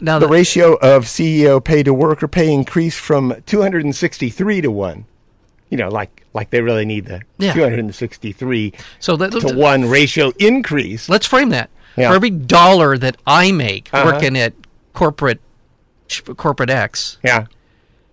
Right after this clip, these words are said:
Speaker 1: The C E O makes two hundred and sixty-three dollars.
Speaker 2: Oh, no, no, no,
Speaker 1: Oh,
Speaker 2: no,
Speaker 1: no?
Speaker 2: not so fast.
Speaker 1: No, not so
Speaker 2: Because
Speaker 1: fast.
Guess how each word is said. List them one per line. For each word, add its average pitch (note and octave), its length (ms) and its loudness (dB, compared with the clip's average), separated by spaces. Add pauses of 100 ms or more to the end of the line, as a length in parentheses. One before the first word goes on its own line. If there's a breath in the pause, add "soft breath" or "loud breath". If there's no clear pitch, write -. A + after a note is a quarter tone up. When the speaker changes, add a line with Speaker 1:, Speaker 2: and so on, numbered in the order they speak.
(420)
Speaker 1:
The C3 80 -8
C A3 300 0
E G3+ 60 4
O G#3+ 140 4
makes D3+ 260 0
two G#3 160 2
hundred E3 260 2
and B2+ 120 -2
sixty-three C#3+ 680 -4
dollars. F2 340 -6
Speaker 2:
Oh, F#3+ 380 6
no, F#3 180 2
no, D#3+ 180 2
no, D3+ 80 0
Speaker 1:
Oh, D3+ 60 4
Speaker 2:
no, G3+ 60 4
Speaker 1:
no? G#3 120 6
Speaker 2:
not A3 220 4
so G#3+ 160 4
fast. E3+ 320 2
Speaker 1:
No, F3+ 200 0
not D#3+ 180 -2
so - 80 0
Speaker 2:
Because D3+ 280 2
Speaker 1:
fast. E3 300 4